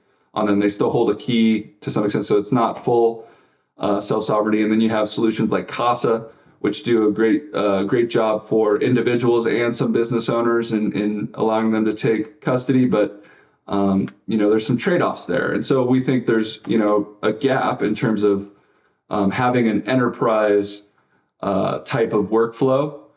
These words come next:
where you're, the, the reality is, you know, if you look at a, a company, like, people are constantly shifting and moving, especially now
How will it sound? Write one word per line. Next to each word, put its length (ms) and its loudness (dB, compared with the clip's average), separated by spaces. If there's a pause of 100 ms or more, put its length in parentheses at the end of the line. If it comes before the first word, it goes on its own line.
(380)
where 260 2
you're, 320 0
the, 380 -2
the 120 0
reality 440 2
is, 340 -2 (640)
you 120 0
know, 280 -2
if 80 -18
you 80 2
look 180 0
at 80 0
a, 200 0
a 40 -2
company, 440 -2
like, 180 -2
people 280 0
are 180 0 (240)
constantly 720 -2
shifting 480 -2
and 80 2
moving, 340 2
especially 480 -2
now 480 -2